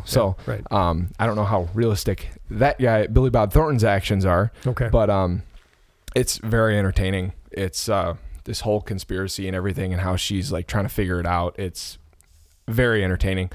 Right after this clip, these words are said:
Speaker 2: I wish I could give a little more insight into how it relates to the movie of the
Speaker 1: Mm.
Speaker 2: same name,
Speaker 1: Mm-hmm.
Speaker 2: but I, <laughs> I have never seen it.
Speaker 1: Okay.
Speaker 2: Um,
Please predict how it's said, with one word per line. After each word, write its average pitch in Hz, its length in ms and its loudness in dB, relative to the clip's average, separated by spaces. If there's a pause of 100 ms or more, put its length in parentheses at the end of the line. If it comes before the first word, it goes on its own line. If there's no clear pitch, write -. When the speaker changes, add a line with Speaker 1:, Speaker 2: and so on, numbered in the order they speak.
(240)
Speaker 2:
I 117 180 2
wish 117 500 0
I 117 100 2
could 123 180 -2
give 120 160 2
a 120 60 2
little 117 180 2
more 113 200 2
insight 117 540 0
into 107 420 2
how 101 300 4
it - 120 -2
relates 101 520 0
to 110 220 0
the 87 200 0
movie 123 500 0 (100)
of 127 140 -2
the 135 60 2
Speaker 1:
Mm. 117 80 0
Speaker 2:
same 135 200 2
name, 139 240 0 (160)
Speaker 1:
Mm-hmm. 117 240 0 (120)
Speaker 2:
but - 220 2
I, - 240 2 (240)
<laughs> - 160 -20
I - 160 -8
have 104 180 -4
never 92 200 -2
seen 165 180 -2
it. - 140 -6 (180)
Speaker 1:
Okay. 196 260 0 (300)
Speaker 2:
Um, 90 500 -2